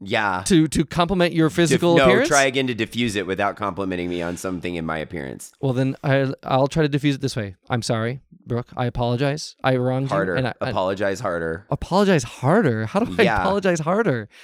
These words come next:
Speaker 2: I'm
Speaker 1: Do it.
Speaker 2: sincere. How, I, I, I'm, I'm sorry. I'm terribly sorry, Brooke. I wanna help you.
Speaker 1: Grovel.
Speaker 2: Uh, I'm not gonna grovel. No, see, now that's, that's where I feel like you're going
Speaker 1: Okay,
Speaker 2: too
Speaker 1: I'm
Speaker 2: far,
Speaker 1: sorry.
Speaker 2: Brooke.
Speaker 1: I just was pushing it.
Speaker 2: Okay, I see.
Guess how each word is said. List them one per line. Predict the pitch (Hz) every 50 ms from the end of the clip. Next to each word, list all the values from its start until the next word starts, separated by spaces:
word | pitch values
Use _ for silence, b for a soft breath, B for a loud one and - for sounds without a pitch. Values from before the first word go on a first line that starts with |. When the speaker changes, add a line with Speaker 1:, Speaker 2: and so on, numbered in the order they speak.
| B B B
Speaker 2:
I'm | B - 196
Speaker 1:
Do | 202
it. |
Speaker 2:
sincere. | - 208 214 202 196 180 240 262 233 165
How, | 131 131 151 175 - - - 151 - - - - -
I, | 170 170 135 - 170 180
I, | 180 -
I'm, | - 160 185 196 202 196 - B B B B B -
I'm | 160 175 185 202 196 185
sorry. | - - - 151 143 131 107 98 -
I'm | - 131 143 143
terribly | 143 - - 156 160 175 180 165 175 170
sorry, | 160 - - 147 131 120 117
Brooke. | 104 117 113 113
I | - - 143
wanna | 151 180 196 180 160
help | 156 - 92
you. | -
Speaker 1:
Grovel. | 127 120 80 80 82 85 - b b b b b b - _ -
Speaker 2:
Uh, | - 143 143 139 -
I'm | - 156 180
not | 196 208 208
gonna | - 190 170
grovel. | 151 139 139 123 110 107 104 -
No, | - 147 147 151 147
see, | 143 - -
now | 151 151 151 147
that's, | 151 160 160 156
that's | - 165 165 170 170
where | 160 165 151
I |
feel | 147 - 156 151 143
like | 143 139 139 135 -
you're | 131 139 147 143
going | 127 139 131 127
Speaker 1:
Okay, | 123 98
Speaker 2:
too | 92
Speaker 1:
I'm | 110 92
Speaker 2:
far, | - -
Speaker 1:
sorry. | 78 76 76 73
Speaker 2:
Brooke. | 73 76
Speaker 1:
I | 80
just | 78 85 80 -
was | 85 78 -
pushing | - - 71 69 71 65 65
it. | 58 57 - _ -
Speaker 2:
Okay, | - 139 151 175 170 160 131 113 113
I | 113 127
see. | 135 - - - -